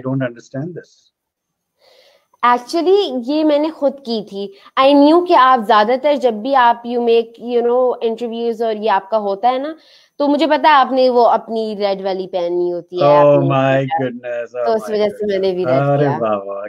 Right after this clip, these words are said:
Speaker 1: क्या बात है, क्या बात है। बहुत, बहुत शुक्रिया जनाब। व्यूअर्स, आज हमारे साथ हैं राहीन फातिमा इस्लामाबाद से और बहुत ही जबरदस्त शख्सियत की मालिक है। मैं इनकी कॉमेडी का बहुत बड़ा फैन हूँ और बड़ी सुथरी कॉमेडी।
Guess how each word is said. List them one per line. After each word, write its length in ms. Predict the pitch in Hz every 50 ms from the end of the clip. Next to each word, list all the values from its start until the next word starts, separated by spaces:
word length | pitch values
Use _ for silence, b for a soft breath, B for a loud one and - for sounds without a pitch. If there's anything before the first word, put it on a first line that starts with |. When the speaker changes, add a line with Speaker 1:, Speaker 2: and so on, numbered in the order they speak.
| -
Speaker 1:
क्या 140 | - 143 131
बात 220 | 117 107 95 - _ _ 92
है, 60 | 92 _
क्या 120 | 110 95
बात 180 | 87 90 85 _ _ 104
है। 80 | 104
बहुत, 260 | 101 110 127 135 135
बहुत 200 | 117 123 120 110
शुक्रिया 260 | - 110 - 117 117 113
जनाब। 200 | 113 120 120 - _ _ _ _ _ _ _ _ _ _ _ -
व्यूअर्स, 360 | 135 151 165 190 190 160 156
आज 220 | 170 160 160 160 165
हमारे 200 | 160 151 151 143
साथ 140 | 147 147
हैं 160 | 143 147 143 131
राहीन 280 | 127 117 120 123 120
फातिमा 440 | 113 - 110 104 - - 123 120 117
इस्लामाबाद 600 | 107 - - 110 104 104 101 101 107 110 123 120
से 340 | _ _ - 120 117 120 120
और 760 | 120 - 101 104 104 104 107 107 107 101 98 104 107 107 104 101
बहुत 260 | 95 98 110 127 131
ही 40 | 135
जबरदस्त 440 | 123 104 110 98 107 107 120 120 -
शख्सियत 320 | - 110 - _ 113 104 - -
की 60 | 110
मालिक 280 | 101 101 104 107 113 - 120
है। 60 | 117
मैं 100 | 131 143
इनकी 220 | 151 147 139 170
कॉमेडी 440 | 143 143 - 117 104 107 120 131 151
का 140 | 151 147 127
बहुत 600 | 98 _ _ - - - _ 123 131 135 135 - _ _ 120
बड़ा 260 | 104 98 107 110 104
फैन 320 | - _ 107 101 113 117
हूँ 120 | 110 107 110 _ _ _ _ _ _ _ _ _ _ _
और 180 | 113 123 131
बड़ी 260 | 127 139 165 175 180 151
सुथरी 400 | - - - 147 147 165 156 135
कॉमेडी। 420 | 131 120 113 107 113 104 101